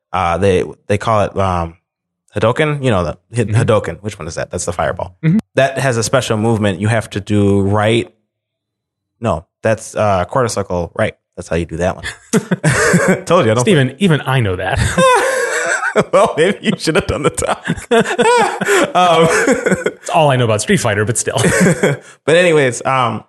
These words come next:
Speaker 1: with it, like, that is difficult for some people because most of the time you don't do a quarter circle forward when you're trying to,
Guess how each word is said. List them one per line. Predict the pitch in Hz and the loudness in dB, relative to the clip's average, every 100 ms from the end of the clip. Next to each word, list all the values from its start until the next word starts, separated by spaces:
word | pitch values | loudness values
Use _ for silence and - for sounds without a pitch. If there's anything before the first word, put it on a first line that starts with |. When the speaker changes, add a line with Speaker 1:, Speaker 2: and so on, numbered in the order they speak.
| _ | _
Speaker 1:
with | 156 175 175 | 0 2 2
it, | - | 2
like, | 143 - - _ | 2 2 -2 _
that | 120 160 151 | 0 0 0
is | 139 | 0
difficult | 123 143 135 127 | 0 0 -2 -2
for | 123 | -2
some | 120 | 0
people | 120 110 | 0 0
because | 110 117 110 | 0 0 2
most | 143 196 | 2 0
of | 127 | -2
the | |
time | 117 110 | -2 -2
you | |
don't | 110 110 117 | 0 0 2
do | 110 95 - _ - | 2 0 -4 _ -6
a | |
quarter | 104 131 113 | -2 0 0
circle | 117 120 98 | 0 -2 -2
forward | - 117 110 101 | 0 2 2 2
when | 101 | 0
you're | 101 | -2
trying | 90 120 110 101 | -2 0 0 -2
to, | - 101 92 | -2 -2 -2